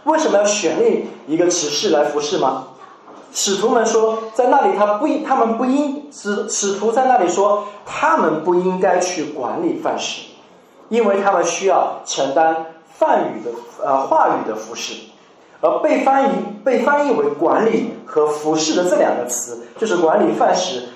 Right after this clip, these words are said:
和话语的服侍，这个管理和服侍这两个词，它都是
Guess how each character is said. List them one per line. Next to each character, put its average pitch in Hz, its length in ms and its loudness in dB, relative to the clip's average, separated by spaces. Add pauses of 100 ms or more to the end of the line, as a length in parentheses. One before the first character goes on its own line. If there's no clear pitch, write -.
(100)
和 147 320 0
话 - 240 2
语 170 120 2
的 135 120 0
服 135 160 -6
侍， - 340 -4 (640)
这 311 100 -4
个 226 160 2
管 170 320 2
理 165 60 2
和 127 400 -4
服 - 260 -8
侍 269 200 -4
这 - 80 0
两 123 160 0
个 127 80 -2
词， - 260 -8 (320)
它 240 280 0
都 294 200 2
是 247 180 -2